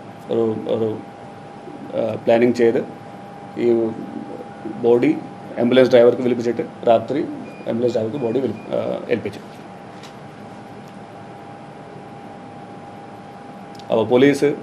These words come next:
കഴിഞ്ഞ രണ്ട് മൂന്ന് ദിവസമായിട്ട് കണ്ടിന്യുവസ്ലി, ആ, അന്വേഷണം ചെയ്ത് ഇവർ, ഇവർക്ക്, ആ, first of all ഇതൊരു, initially ഇതൊരു totally blind case ആയിരുന്നു.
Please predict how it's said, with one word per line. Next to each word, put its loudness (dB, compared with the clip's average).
കഴിഞ്ഞ 8
രണ്ട് 4
മൂന്ന് 4
ദിവസമായിട്ട് 4
കണ്ടിന്യുവസ്ലി, 2
ആ, 6
അന്വേഷണം 4
ചെയ്ത് 4
ഇവർ, 4
ഇവർക്ക്, 2
ആ, 0
first 2
of 8
all 4
ഇതൊരു, 4
initially 6
ഇതൊരു 6
totally 2
blind 2
case 4
ആയിരുന്നു. 0